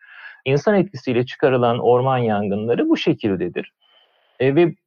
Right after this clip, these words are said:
yine Türkiye istatistiklerine baktığımızda da, e, her on yangından dokuzu insan etkisiyle çıkmaktadır. İklim krizinin orman yangınları üzerindeki etkisi çıkan orman yangınlarının, e,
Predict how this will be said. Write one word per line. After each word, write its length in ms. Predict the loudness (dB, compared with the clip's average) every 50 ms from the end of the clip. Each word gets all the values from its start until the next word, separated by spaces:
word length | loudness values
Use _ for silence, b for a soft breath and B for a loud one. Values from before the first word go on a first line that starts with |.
| _ _ _ _ _ -2
yine 260 | 0 2 2 2 2
Türkiye 420 | 0 0 -2 0 0 2 2 2
istatistiklerine 920 | 2 0 -2 -6 -6 -6 -12 -14 -14 -14 -8 _ -2 -2 0 0 -2 0 2
baktığımızda 840 | 0 0 0 -2 -4 -2 -2 0 0 -2 -2 -4 -4 -4 -4 -4 -2
da, 280 | 0 0 0 0 0 -2 -4
e, 400 | -4 -2 -2 0 0 -2 -2 -2
her 220 | 0 0 0 0
on 280 | 0 4 4 4 4 4
yangından 800 | 2 0 0 0 0 -2 -2 -4 -4 -2 -4 -4 -4 -2 -2
dokuzu 360 | -2 -2 -2 -2 -4 -2 -2 -2
insan 360 | 0 0 -2 0 0 0 0
etkisiyle 560 | 0 -2 -4 -10 -14 -10 -8 -8 -6 -6 -6
çıkmaktadır. 680 | -8 -12 -18 _ -10 -10 -10 -8 _ -8 -6 -6 -8 -8 _
İklim 420 | -6 -6 -6 -4 -4 -2 -2 -2 -2
krizinin 640 | -2 0 2 2 0 0 0 -2 0 0 -2 -2 -4
orman 400 | 2 2 4 4 4 2 0 2
yangınları 640 | 2 2 0 0 0 0 -2 -2 0 0 0 0 0
üzerindeki 760 | 0 -2 -2 0 0 0 0 0 -2 -2 -4 -4 -6 -10 -6 -4
etkisi 680 | -4 -4 -4 _ _ -6 -6 -6 -4 -2 -2 -2 -4 b b b b b b b b b b b b b b b b _
çıkan 420 | -6 -6 -2 0 0 2 2 2
orman 500 | 2 4 4 4 4 4 2 0 0 0
yangınlarının, 1300 | 0 0 0 0 0 -2 0 0 0 0 0 0 2 2 4 4 2 2 2 0 0 0 -2 -6 -10 -14 -16 _ _ _ -4
e, 340 | -4 -2 -2 -2 -2 -4